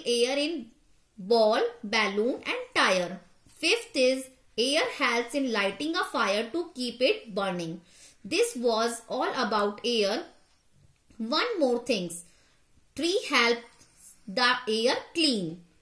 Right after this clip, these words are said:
We are going to about water. So children, first of all tell me which planet do we live? We live on earth. Plants, animals and human being need water to live. Water is useful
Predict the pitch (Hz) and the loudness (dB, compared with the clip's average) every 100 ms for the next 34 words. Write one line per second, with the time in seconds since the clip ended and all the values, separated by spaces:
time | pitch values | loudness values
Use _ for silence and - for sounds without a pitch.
0 | _ _ _ - 196 349 440 480 285 285 | _ _ _ -14 -4 -2 2 2 2 2
1 | 262 262 277 254 208 302 320 - 220 190 | 2 0 0 0 2 0 0 0 0 0
2 | - 180 160 - 294 285 339 370 233 240 | -2 -6 -6 -6 -6 -2 0 2 0 -2
3 | 311 - - 269 415 - 523 311 233 226 | -4 -8 -4 -4 -2 -2 0 0 0 0
4 | 247 247 330 240 233 294 - _ 233 359 | 2 2 2 -2 -2 -6 -12 _ -2 -2
5 | 466 - 269 220 233 339 247 240 202 214 | -2 -2 -2 0 0 0 -2 -4 -2 -4
6 | 208 277 466 - _ _ _ 185 254 233 | -4 -4 -6 -12 _ _ _ -8 -4 -4
7 | 240 330 523 - 226 254 - 214 175 - | -2 -4 -4 -4 -2 -2 -2 -2 -2 -6
8 | - _ _ _ 247 226 214 - - 233 | -20 _ _ _ 0 2 0 -4 -2 -2
9 | 202 208 214 330 466 294 359 254 294 466 | -2 -2 -4 -4 -2 -2 0 0 0 0
10 | 480 262 254 240 240 202 196 180 220 226 | 0 0 -2 -2 -2 -2 -2 -2 -2 -4
11 | 294 311 262 170 170 - _ _ - 208 | -4 -2 -2 -4 -10 -18 _ _ -8 0
12 | 262 277 415 508 523 247 214 240 233 - | 2 2 2 0 2 -2 -2 -4 -4 -4
13 | 254 | -4